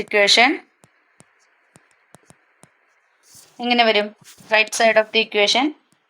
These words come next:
x minus one square minus one എന്ന് പറയുന്നത് എങ്ങനെ എഴുതാം? എക്സ് സ്ക്വയർ മൈനസ് ടു എക്സ് പ്ലസ് വൺ മൈനസ് വൺ is equal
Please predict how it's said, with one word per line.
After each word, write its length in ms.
x 240
minus 300
one 120
square 340
minus 280
one 200
എന്ന് 220
പറയുന്നത് 420
എങ്ങനെ 240
എഴുതാം? 260
എക്സ് 220
സ്ക്വയർ 420
മൈനസ് 460
ടു 60
എക്സ് 420
പ്ലസ് 320
വൺ 140
മൈനസ് 440
വൺ 140
is 120
equal 220